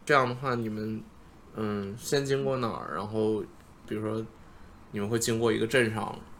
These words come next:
然后问这个镇上的人这些，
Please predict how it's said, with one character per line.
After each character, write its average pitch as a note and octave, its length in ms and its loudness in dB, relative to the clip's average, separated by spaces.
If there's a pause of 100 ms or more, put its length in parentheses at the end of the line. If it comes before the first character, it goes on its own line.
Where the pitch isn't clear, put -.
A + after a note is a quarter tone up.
(160)
然 G#2+ 100 -6
后 G#2 260 -2 (180)
问 A2+ 200 4
这 A2+ 120 2
个 A2 100 2
镇 A2+ 200 2
上 G#2+ 180 -2
的 G#2 80 -6
人 G#2 440 -6 (340)
这 A2 140 0
些， G#2 140 2